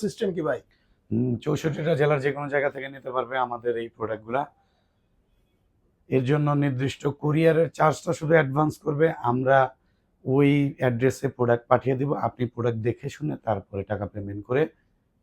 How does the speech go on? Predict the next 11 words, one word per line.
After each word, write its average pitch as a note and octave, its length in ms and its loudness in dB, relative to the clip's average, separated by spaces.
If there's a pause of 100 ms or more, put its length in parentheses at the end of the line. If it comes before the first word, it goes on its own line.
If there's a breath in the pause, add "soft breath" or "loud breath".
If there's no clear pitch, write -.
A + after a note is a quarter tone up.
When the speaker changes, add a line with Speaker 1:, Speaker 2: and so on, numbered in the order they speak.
(140)
Speaker 2:
প্রোডাক্ট F#2+ 320 -2
নিয়ে A#2 180 4
নেবেন। C3+ 220 4 (140)
তবে B2+ 240 0
কুরিয়ারের A#2 420 0
চার্জটা A2+ 440 -2
আমাদেরকে A2 380 -4 (500)
মাস্ট D3 280 2
অ্যাডভান্স A2 360 0 (100)
করতে - 280 -8
হবে। F2 180 -6